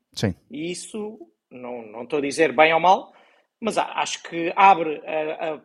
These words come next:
Speaker 2: a, a janela ou abre a porta a que outros pilotos também digam, "Epá, não,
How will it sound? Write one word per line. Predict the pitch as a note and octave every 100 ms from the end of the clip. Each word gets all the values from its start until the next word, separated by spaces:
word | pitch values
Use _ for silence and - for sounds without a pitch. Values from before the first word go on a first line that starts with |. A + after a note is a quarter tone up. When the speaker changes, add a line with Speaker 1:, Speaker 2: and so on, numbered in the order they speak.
| -
Speaker 2:
a, | D#3+
a | C#3+
janela | D#3 D3 C#3+ D3 D#3+
ou |
abre | C#3+ C#3+ C#3
a | C3+ B2+
porta | - E3+ F3 G#3 - _ _ -
a |
que | G3+ A#3+
outros | A#3 -
pilotos | A3 B3+ -
também | B3+ C4
digam, | C4+ A#3
"Epá, | A#3+ F4+
não, | E3+ A3